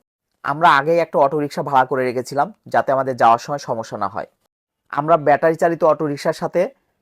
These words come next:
চুক্তি করেছিলাম, আমাদেরকে দেখাবে হচ্ছে সুটকিপল্লী,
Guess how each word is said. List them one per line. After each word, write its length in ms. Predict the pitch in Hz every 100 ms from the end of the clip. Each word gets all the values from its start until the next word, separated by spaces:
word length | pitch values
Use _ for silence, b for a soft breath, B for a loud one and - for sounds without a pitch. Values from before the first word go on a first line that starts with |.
| _ -
চুক্তি 220 | 151 175
করেছিলাম, 480 | 156 151 - 170 160
আমাদেরকে 400 | 135 143 147 151
দেখাবে 500 | 131 - 151 147 151
হচ্ছে 340 | 147 - 147
সুটকিপল্লী, 800 | - 151 - 151 151 135 135